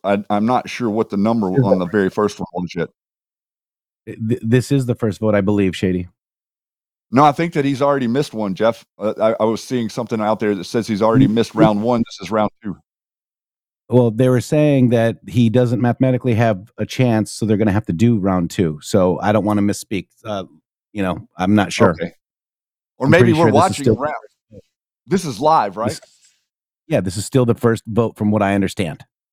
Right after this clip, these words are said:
Speaker 1: Okay. That's not what I was seeing on the, uh, other reporting. So we're, I'm curious about that still. Still not
Speaker 2: Yeah.
Speaker 1: settled.
Speaker 2: Mm-hmm. Bangino said the first vote failed, and this vote would mathematically fail if this is the first vote.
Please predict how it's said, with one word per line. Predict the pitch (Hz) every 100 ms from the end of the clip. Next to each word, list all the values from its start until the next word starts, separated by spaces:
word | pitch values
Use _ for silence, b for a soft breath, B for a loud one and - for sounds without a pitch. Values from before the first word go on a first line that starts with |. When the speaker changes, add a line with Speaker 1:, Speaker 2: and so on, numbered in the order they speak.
| _ _ _ _ _ _ _ _ _
Speaker 1:
Okay. | 104 85 - _ _ _
That's | 117 -
not | 165
what | 143
I | 139
was | 120
seeing | - 139 120
on | 117 104
the, | 98 -
uh, | 101 95 85 _ _ _
other | 117 107
reporting. | 95 - 101 85 80 _
So | - 85 82 _ _ _ _ -
we're, | 110 - - _
I'm | 110
curious | - 156 127
about | 113 104
that | 101
still. | - 87 - _ _ _ _ _ _ _
Still | 165
not | 170 151 92
Speaker 2:
Yeah. | 113
Speaker 1:
settled. | 120 92 _ _ _ _ _ _ _ _ _ _ _ _
Speaker 2:
Mm-hmm. | 101 107 98 113 104 - _ _ B B B B -
Bangino | 139 131 139 160
said | 156 147
the | 139
first | 131 143 123
vote | 110 123 -
failed, | 160 160 131
and | 120
this | 131 -
vote | 131 131
would | 113 151 123
mathematically | 123 123 123 120 113 120
fail | - 95 73 _ _
if | 107 98
this | 92 -
is |
the | 85
first | 85 92 82
vote. | 90 71